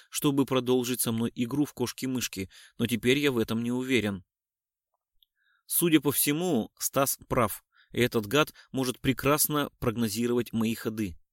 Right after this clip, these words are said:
Я даже не уверен, собирался ли он убивать четвертого человека или заранее понял, что по старой схеме я ему сработать не дам. И я сейчас ни хрена не пойму, что означает очередная загадка, которую он нам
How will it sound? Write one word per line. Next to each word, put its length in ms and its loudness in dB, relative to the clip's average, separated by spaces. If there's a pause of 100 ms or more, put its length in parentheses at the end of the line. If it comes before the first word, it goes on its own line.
(560)
Я 180 2
даже 220 0
не 160 -2
уверен, 640 0
собирался 640 -2
ли 100 0
он 200 0
убивать 440 -2
четвертого 540 -4
человека 560 -2 (220)
или 400 8
заранее 540 4
понял, 460 0
что 260 2
по 120 0
старой 320 2
схеме 420 0 (220)
я 240 4
ему 160 0
сработать 560 0
не 180 -2
дам. 380 -2 (760)
И 60 0
я 220 4
сейчас 440 0
ни 140 -4
хрена 520 -4
не 160 -4
пойму, 560 -4 (280)
что 240 2
означает 600 0
очередная 520 -2
загадка, 520 -2
которую 440 -4
он 260 -2
нам 180 -2